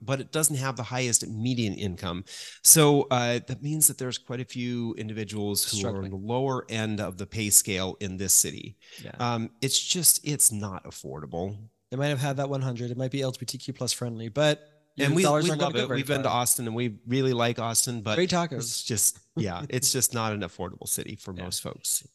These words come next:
Speaker 2: Dallas also, uh, didn't make it on our list as a winner, uh, or runner-up, uh, even though it has a hundred on the H R C M E I. Um, it is the second most expensive city when it comes to rent,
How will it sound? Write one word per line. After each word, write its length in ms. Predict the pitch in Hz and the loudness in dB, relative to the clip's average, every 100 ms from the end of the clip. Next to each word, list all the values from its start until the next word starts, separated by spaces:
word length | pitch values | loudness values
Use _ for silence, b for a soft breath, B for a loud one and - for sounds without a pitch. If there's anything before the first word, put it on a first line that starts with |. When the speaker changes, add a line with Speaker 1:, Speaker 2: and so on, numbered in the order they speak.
| - | 2
Speaker 2:
Dallas 340 | 151 180 196 | 4 6 6
also, 500 | 160 180 - 202 196 | 6 6 6 4 4
uh, 200 | 180 170 | 2 0
didn't 300 | 160 175 175 | 2 0 0
make 140 | 175 175 | -2 -2
it 60 | |
on 80 | 175 | 0
our 120 | 170 | 0
list 400 | 170 170 - - | 0 0 0 0
as 180 | 156 151 | 0 0
a 60 | 151 | 2
winner, 380 | 160 165 156 - | 2 0 -2 -2
uh, 100 | 139 | -2
or 200 | 139 139 | 2 2
runner-up, 460 | 143 143 143 135 - | 2 2 2 0 -2
uh, 240 | 131 123 | 0 0
even 220 | 135 131 139 | 0 -2 0
though 220 | 135 131 | 0 0
it 240 | 131 127 | 0 -2
has 180 | 120 123 | -2 -2
a 60 | 123 | -2
hundred 260 | 131 127 | -2 -2
on 120 | 127 | -2
the 80 | 127 | -4
H 180 | 127 131 | -4 -2
R 40 | |
C 220 | 120 131 131 | -2 -2 -2
M 140 | 127 | -4
E 100 | 123 | -4
I. 240 | 120 123 - B B - | -4 -6 -8 B B -4
Um, 300 | 131 127 131 - | -2 -2 -4 -4
it 100 | 143 | 0
is 120 | 139 | 0
the 80 | 123 | 0
second 340 | - 208 135 | 0 -2 -4
most 180 | 120 - | -6 -6
expensive 460 | 117 117 101 107 | -8 -8 -8 -6
city 480 | - - 120 117 131 | -2 -2 -2 -4 -4
when 120 | 127 | -4
it 100 | 113 | -6
comes 340 | - 117 117 - | -6 -4 0 0
to 360 | - 123 117 113 | 0 -2 -4 -4
rent, 240 | 117 113 | -4 -4